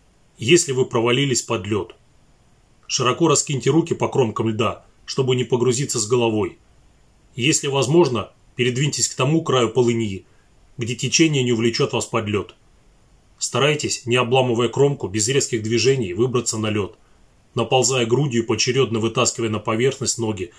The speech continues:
широко их расставив. Выбирайтесь из полыни, перекатываясь, а затем двигаясь ползком в ту сторону, откуда шли. При спасании человека, провалившегося под лед, необходимо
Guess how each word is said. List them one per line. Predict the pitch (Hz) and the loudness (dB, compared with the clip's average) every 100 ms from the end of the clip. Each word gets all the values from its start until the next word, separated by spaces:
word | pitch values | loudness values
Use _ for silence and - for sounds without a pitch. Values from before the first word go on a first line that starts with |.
| - | -18
широко | - 117 107 - | -8 -6 -2 2
их | - - | 2 0
расставив. | - - 104 90 - _ _ _ _ _ _ _ _ _ _ _ _ - | -4 -4 -6 -8 -16 _ _ _ _ _ _ _ _ _ _ _ _ 0
Выбирайтесь | 120 127 147 147 131 - | 2 4 2 2 0 -2
из | - | -2
полыни, | 131 127 139 147 | 0 2 0 0
перекатываясь, | 120 113 135 123 113 98 113 | 0 2 0 0 0 -2 -2
а | |
затем | 107 113 117 | -4 -2 -2
двигаясь | 107 131 117 113 | -2 -2 0 -2
ползком | - 113 - 139 | -2 -4 -2 -4
в | - | -2
ту | 123 | -4
сторону, | - 139 131 107 | -2 0 0 -2
откуда | - 127 117 | -6 -6 -2
шли. | - 107 87 - _ _ _ _ _ _ _ _ _ _ _ _ _ _ _ - _ | -4 -6 -14 -16 _ _ _ _ _ _ _ _ _ _ _ _ _ _ _ -20 _
При | 127 | -2
спасании | 117 - - 160 131 | -2 0 -2 0 -2
человека, | 110 131 120 139 156 - - _ - | -2 0 0 2 0 -4 -12 _ -4
провалившегося | 117 120 120 107 - 107 110 | 0 2 2 0 -4 -4 -4
под | 120 110 | -4 -2
лед, | 117 - | -2 -2
необходимо | 123 - 127 117 107 85 | -4 -2 -4 -2 -6 -8